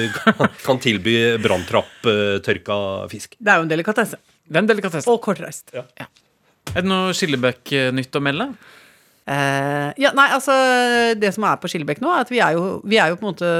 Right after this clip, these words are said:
Speaker 2: sentrum for en del, eh, protester og demonstrasjoner
Speaker 3: Ja.
Speaker 2: mot, eh, den fæle, meningsløse krigen. Det er på en måte litt sånn, jeg synes det er litt fint. Jeg blir sånn minnet på det med en gang jeg går ut av døra, så ser jeg noe blågult.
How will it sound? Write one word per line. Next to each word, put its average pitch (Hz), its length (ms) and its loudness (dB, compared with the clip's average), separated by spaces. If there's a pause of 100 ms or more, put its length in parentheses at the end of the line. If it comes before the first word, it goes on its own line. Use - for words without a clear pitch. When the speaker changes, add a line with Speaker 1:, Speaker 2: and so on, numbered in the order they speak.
(140)
Speaker 2:
sentrum 160 440 -6
for 160 140 -2
en 156 80 -2
del, 139 360 0
eh, 139 280 0 (180)
protester - 520 -8
og 143 80 -4
demonstrasjoner 147 600 -6 (260)
Speaker 3:
Ja. 151 160 -2
Speaker 2:
mot, 160 320 -8
eh, 139 460 0
den 147 280 -4
fæle, 135 380 2
meningsløse 131 480 -6
krigen. 135 320 -6 (640)
Det 185 220 4
er 208 1200 2
på - 100 -12
en 285 60 0
måte 240 180 -4
litt 240 140 -4
sånn, 254 360 -4
jeg 233 80 -10
synes 269 140 -6
det 262 100 -2
er 254 120 -2
litt - 200 -20 (180)
fint. - 520 -16 (160)
Jeg 240 100 0
blir 240 120 0
sånn 247 160 0
minnet 208 340 0
på - 100 -8
det 175 80 -2
med 190 100 -6
en 196 220 0
gang 180 100 -2
jeg 175 120 -4
går 170 120 0
ut 143 100 -6
av 160 60 -2
døra, 156 280 -2
så - 160 -10
ser 196 180 -2
jeg 151 80 -2
noe 165 100 -4
blågult. 160 500 -4